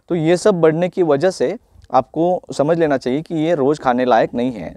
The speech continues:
तो उसके गुण अगर समझ लें तो कौन से सीज़न में उसको खाना चाहिए, ये हमें समझ में आता है। जैसे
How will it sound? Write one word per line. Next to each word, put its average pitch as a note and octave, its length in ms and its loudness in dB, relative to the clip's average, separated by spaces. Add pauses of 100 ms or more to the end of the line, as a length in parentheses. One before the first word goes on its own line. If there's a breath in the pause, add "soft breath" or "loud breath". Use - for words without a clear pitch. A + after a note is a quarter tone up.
(120)
तो F#3 100 2
उसके - 300 -2
गुण C#3+ 240 0
अगर D#3+ 240 4
समझ B2+ 320 -2
लें B2+ 180 -4 (360 loud breath)
तो E3+ 100 -2
कौन D3 280 2
से G#3 180 -4
सीज़न D#3 280 0
में E3 140 0
उसको D3 260 -2
खाना C3 260 -2
चाहिए, C#3+ 200 -2
ये C#3 60 2
हमें C3+ 160 -2
समझ F2+ 240 -8
में F2+ 120 -10
आता E2 180 -14
है। E2 140 -16 (220)
जैसे C#3 360 -2